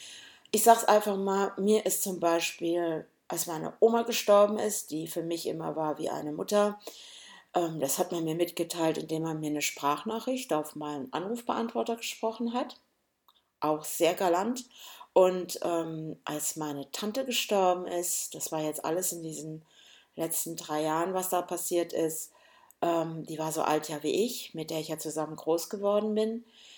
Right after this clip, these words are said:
wurde es mir eben auch mal so nebenbei am Telefon erzählt, „Ach,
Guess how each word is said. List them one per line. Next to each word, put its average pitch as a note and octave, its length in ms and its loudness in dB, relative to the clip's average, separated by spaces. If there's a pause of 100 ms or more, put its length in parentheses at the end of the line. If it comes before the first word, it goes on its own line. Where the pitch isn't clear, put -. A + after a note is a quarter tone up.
(280)
wurde F#3 320 4
es - 180 -2
mir E3 180 -2
eben D#3+ 380 -2
auch E3+ 300 4
mal F#3 300 2
so D#3 440 2 (580)
nebenbei F3+ 720 8
am C#3+ 140 -4
Telefon E3+ 600 0
erzählt, F3 500 0
„Ach, - 300 -4